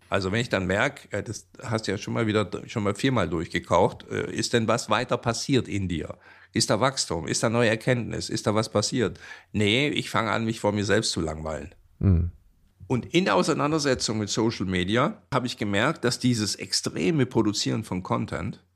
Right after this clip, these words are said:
Speaker 1: und auch auf der Welt mal wieder, weil ich, ich bin ja auch im Netz und guck mir dann die weltbesten,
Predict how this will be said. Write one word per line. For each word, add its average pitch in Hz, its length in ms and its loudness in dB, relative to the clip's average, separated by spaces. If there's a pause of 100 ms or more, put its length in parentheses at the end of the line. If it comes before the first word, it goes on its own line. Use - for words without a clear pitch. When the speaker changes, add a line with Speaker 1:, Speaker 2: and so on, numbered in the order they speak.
Speaker 1:
und - 140 -2
auch - 140 2
auf - 100 -12
der - 140 -4
Welt 143 320 2
mal 104 180 2
wieder, 113 300 4
weil 110 120 2
ich, - 240 -8
ich - 180 -18
bin 113 120 0
ja 107 120 -2
auch 113 120 0
im 98 80 -4
Netz 107 260 -4
und 92 100 -6
guck 110 160 -4
mir 110 100 -6
dann 101 140 -4
die 92 100 -2
weltbesten, 95 720 -4